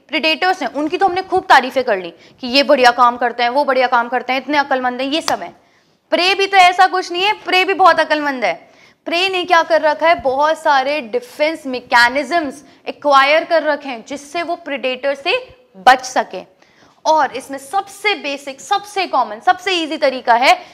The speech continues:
कैमोफ्लाज हो जाओ। जहां पे भी अगर आपको दिख रहा है प्रीडेटर, भैया, जो भी पीछे का बैकग्राउंड है, बैकग्राउंड में मिक्स हो जाओ, प्रीडेटर को आप दिखोगे ही नहीं, बच गए,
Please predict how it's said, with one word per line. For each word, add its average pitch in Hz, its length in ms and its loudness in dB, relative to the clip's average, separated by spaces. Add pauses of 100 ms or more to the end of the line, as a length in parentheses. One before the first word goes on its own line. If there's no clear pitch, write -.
(220)
कैमोफ्लाज 202 640 0
हो 170 100 -6
जाओ। 170 220 -8 (1600)
जहां 285 380 6
पे 349 140 -2
भी 320 120 -2
अगर 320 200 4
आपको 320 220 2
दिख 311 160 -6
रहा 320 60 4
है 320 60 6
प्रीडेटर, 302 540 2
भैया, 285 320 0
जो 269 280 2
भी 349 180 2
पीछे 330 340 -2
का 302 100 2
बैकग्राउंड 262 540 4
है, 311 60 4
बैकग्राउंड 247 500 4
में 247 80 -6
मिक्स 233 300 -6
हो 302 100 2
जाओ, 320 260 4
प्रीडेटर 220 440 0
को 220 100 0
आप 208 120 4
दिखोगे 262 440 -4
ही 320 80 -2
नहीं, 359 280 -6 (400)
बच 190 220 -2
गए, 160 180 -14